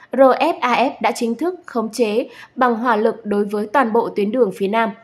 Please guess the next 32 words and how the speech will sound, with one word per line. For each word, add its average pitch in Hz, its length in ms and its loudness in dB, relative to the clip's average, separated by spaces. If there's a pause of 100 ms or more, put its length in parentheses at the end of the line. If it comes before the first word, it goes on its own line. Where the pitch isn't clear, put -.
(240)
không 285 220 0
không 254 340 -2
năm 220 260 -2
một 185 140 -4
không, 196 200 -2 (440)
bóp 370 180 2
nghẹt 262 220 2 (120)
yết 359 180 -2
hầu 240 340 0
tiếp 349 180 -4
vận 254 160 2 (140)
của 208 100 -4
A 196 260 -2
F 233 140 -6
U. 208 200 -4 (520)
Theo 330 140 2
hướng 254 340 4 (120)
Uspenivka, 240 920 0 (300)
quân 320 160 0
đội 285 120 4
Nga 233 260 0
lại 220 280 0
thành 196 160 -6
công. 208 180 0 (340)
Mũi 220 240 -2
tiên 247 260 2
phong 208 220 2
đã - 80 0
áp 294 240 0
sát 349 180 0
rất 370 180 -2
gần 214 240 2